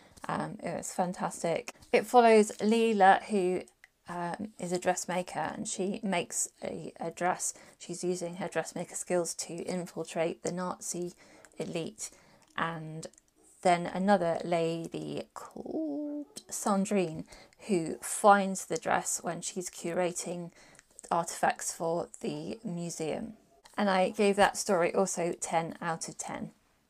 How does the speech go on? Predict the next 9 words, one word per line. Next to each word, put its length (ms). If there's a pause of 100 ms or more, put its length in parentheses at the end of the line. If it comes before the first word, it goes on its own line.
(880)
So 160
the 80
final 320
two 400 (100)
books, 520 (480)
uh, 280
number 260
two, 480 (400)
it's 360